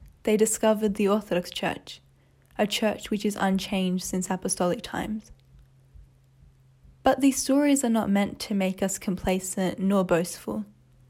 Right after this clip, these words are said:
After all, all missionary work is a response to Jesus' commandment to make disciples of all the nations. It is a serious and essential part of church life.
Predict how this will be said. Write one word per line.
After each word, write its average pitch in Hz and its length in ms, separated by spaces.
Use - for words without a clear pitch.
After 226 340
all, 214 520
all 220 220
missionary 208 480
work 196 400
is 196 120
a 180 80
response 190 520
to - 160
Jesus' 196 500
commandment 196 600
to 185 260
make 220 220
disciples 196 640
of 185 160
all 190 160
the 185 100
nations. 214 640
It 220 100
is 220 140
a 220 60
serious 202 640
and 196 180
essential 208 500
part 226 320
of - 120
church - 320
life. - 360